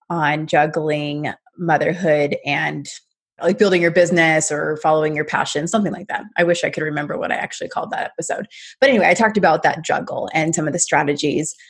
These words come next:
that have worked well for me. And now that we are in the midst of having so many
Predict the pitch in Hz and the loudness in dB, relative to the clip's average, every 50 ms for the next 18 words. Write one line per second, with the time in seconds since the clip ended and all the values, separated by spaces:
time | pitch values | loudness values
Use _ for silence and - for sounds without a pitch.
0 | _ _ _ _ - 180 160 180 170 156 156 156 151 139 - - - - - - | _ _ _ _ -10 -4 0 0 2 2 2 2 2 2 0 -4 -12 -12 -12 -12
1 | - _ _ _ - 202 190 202 190 175 185 165 160 165 156 - - - 151 - | -16 _ _ _ -6 -2 2 2 2 2 2 0 0 0 0 0 -2 -2 -2 -2
2 | 160 - - 185 185 254 269 - - - - - - - - _ _ _ _ _ | -2 -4 -6 -2 0 0 0 0 -2 -8 -20 -20 -20 -20 -20 _ _ _ _ _
3 | _ _ _ - 196 185 180 175 175 180 180 175 175 175 165 - - 185 180 175 | _ _ _ 0 2 4 4 4 4 2 0 0 0 -2 -4 -4 -4 -2 0 2
4 | 180 180 190 196 202 208 208 208 208 208 208 214 - 175 165 185 175 170 170 - | 2 2 4 2 2 2 2 2 0 0 0 -2 -2 0 0 0 2 2 0 -2
5 | - - - - - - 180 175 165 165 165 - - 160 165 160 160 - 170 180 | -4 -8 -16 -14 -6 -2 0 2 2 2 0 0 0 0 2 2 2 2 2 0
6 | 160 160 160 160 165 165 151 - - - - - - - - - - 185 170 165 | 0 0 0 0 0 0 -2 -2 -4 -4 -4 -4 -4 -4 -6 -4 0 0 0 0
7 | - - - 160 160 160 156 156 160 170 - - - - 165 165 165 170 165 165 | -2 -2 0 0 0 0 -2 -4 -4 -4 -2 -2 0 2 2 2 2 0 0 -2
8 | 165 170 165 151 151 147 147 151 180 - | 0 0 0 0 0 -2 -4 -4 -6 -6